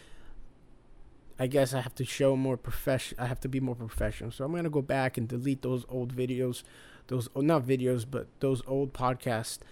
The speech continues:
because it's just, I want to promote good quality in this, um, thing. I've been humbled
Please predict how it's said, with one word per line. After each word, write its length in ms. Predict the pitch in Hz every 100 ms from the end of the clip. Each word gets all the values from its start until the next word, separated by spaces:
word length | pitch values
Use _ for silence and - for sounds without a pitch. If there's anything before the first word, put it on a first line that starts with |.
| - - -
because 280 | 139 165 151
it's 220 | 143 -
just, 300 | 170 - - - - - - - - - - - - - -
I 80 | 147
want 200 | 160 160
to 80 | 156
promote 520 | - 147 143 147 151
good 220 | 147 143
quality 560 | - 143 147 151 147 147 -
in 120 | 139 139
this, 420 | 143 - - -
um, 320 | 117 135 131
thing. 340 | 123 147 147 143 -
I've 200 | 131 120
been 160 | 135 135
humbled 560 | 131 156 156 156 151